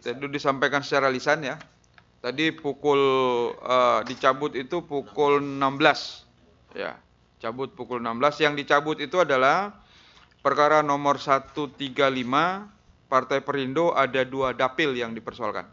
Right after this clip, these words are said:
Itu dicabut. Nanti kalau ada surat tertulisnya masuk, apa, surat resminya masuk untuk pencabutan, kami bisa memberikan kepada, eh, K P U. Kemudian yang dinyatakan,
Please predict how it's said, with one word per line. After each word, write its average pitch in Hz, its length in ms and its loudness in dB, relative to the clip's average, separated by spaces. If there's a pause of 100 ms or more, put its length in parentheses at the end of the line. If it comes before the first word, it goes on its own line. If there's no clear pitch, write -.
(560)
Itu 107 240 -16
dicabut. 110 400 -10 (320)
Nanti 135 320 -2
kalau 143 160 4
ada 131 240 2
surat 123 320 -2
tertulisnya 123 560 -6
masuk, 117 240 -6
apa, - 480 -8
surat 123 400 -4
resminya 127 480 -4
masuk 120 320 -6
untuk 120 320 -10
pencabutan, 120 640 -4 (480)
kami 117 240 -4
bisa 113 240 -10
memberikan 107 560 -12
kepada, 98 400 -16 (240)
eh, 87 80 -16
K 101 160 -14
P 117 160 -8
U. 110 160 -10 (480)
Kemudian 175 560 2
yang 151 320 2
dinyatakan, 135 880 -2